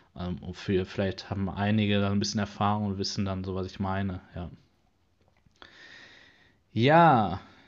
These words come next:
ähm, Phantom One fragt hier noch was. Äh, hat denn jemand mal eine aktuelle A-M-D-Grafikkarte bei der Aero ausprobiert? Vielleicht geht's mit einer kleineren Auflösung.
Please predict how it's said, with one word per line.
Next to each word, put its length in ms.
ähm, 500
Phantom 460
One 260
fragt 300
hier 100
noch 200
was. 460
Äh, 180
hat 240
denn 180
jemand 380
mal 200
eine 420
aktuelle 560
A-M-D-Grafikkarte 880
bei 160
der 100
Aero 320
ausprobiert? 680
Vielleicht 600
geht's 260
mit 100
einer 320
kleineren 640
Auflösung. 760